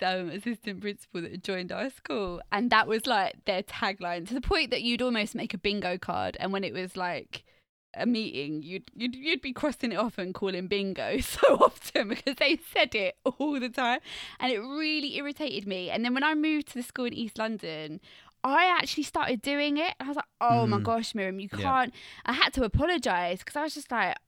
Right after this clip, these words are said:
Speaker 1: "This is what I hated in that," n-, not hated, but I disliked very strongly in that other person, was just constant, "In my old school, in my old school, we did this." And it's just like, you can't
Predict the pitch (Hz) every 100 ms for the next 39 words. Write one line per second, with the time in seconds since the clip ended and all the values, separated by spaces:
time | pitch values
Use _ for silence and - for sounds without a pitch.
0 | _ 214 359 392 - 254 - 254 254 240
1 | 254 - 180 170 - - 208 196 190 -
2 | - _ 226 - - 220 - - - -
3 | - - - - 208 196 208 254 220 -
4 | - - 247 254 190 196 151 76 - -
5 | - - 269 262 233 - 208 196 220 233
6 | 226 180 151 147 202 220 - - 254 240
7 | 240 - 196 220 254 285 294 262 - 185
8 | - 214 262 - 143 269 - 180 190 220
9 | 226 - 247 190 - 311 508 240 339 285
10 | 440 427 330 196 - 202 233 262 - 240
11 | - - - - - 220 - 285 285 285